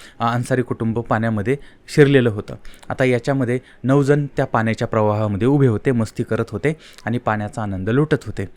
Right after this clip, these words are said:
आता त्याच ठिकाणी आजूबाजूला तीन नद्यांचा संगम होता. आनंद लुटत असताना काही वेळातच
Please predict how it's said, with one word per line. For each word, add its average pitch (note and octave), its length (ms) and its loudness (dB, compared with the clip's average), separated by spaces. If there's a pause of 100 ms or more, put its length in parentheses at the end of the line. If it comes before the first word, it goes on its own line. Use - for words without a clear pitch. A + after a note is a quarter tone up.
(260)
आता A2 120 -2
त्याच C3+ 260 2
ठिकाणी B2 340 -2
आजूबाजूला A2+ 540 -2 (360)
तीन F3+ 180 6
नद्यांचा A#2+ 400 2
संगम G#2 400 0
होता. G2 260 -4 (340)
आनंद D3 360 2
लुटत C3 360 2
असताना A2+ 360 -6 (280)
काही C#3 220 2
वेळातच A#2+ 440 0